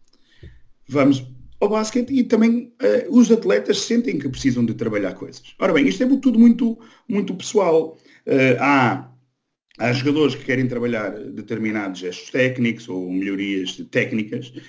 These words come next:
Essencialmente, nos últimos tempos, aquilo que tivemos, que temos associado mais o trabalho de manhã individual é a associação da ferramenta, ou seja, do,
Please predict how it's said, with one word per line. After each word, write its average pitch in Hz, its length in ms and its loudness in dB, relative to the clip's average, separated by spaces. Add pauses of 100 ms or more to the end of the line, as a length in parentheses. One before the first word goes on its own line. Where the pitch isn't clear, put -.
(180)
Essencialmente, 160 580 -2
nos 143 120 2
últimos 160 300 -2
tempos, 143 240 -2
aquilo 175 240 -4
que - 80 -12
tivemos, 113 420 -2
que - 160 -12
temos 127 260 2
associado 107 560 -6
mais 113 320 0
o 98 80 -8
trabalho 101 480 -4
de 98 140 0
manhã 107 580 0
individual 104 920 -2 (540)
é 131 360 2
a 113 100 -2
associação 113 920 -2
da 104 160 -2
ferramenta, 113 560 -2
ou 123 40 -8
seja, 101 320 -4
do, 95 460 -2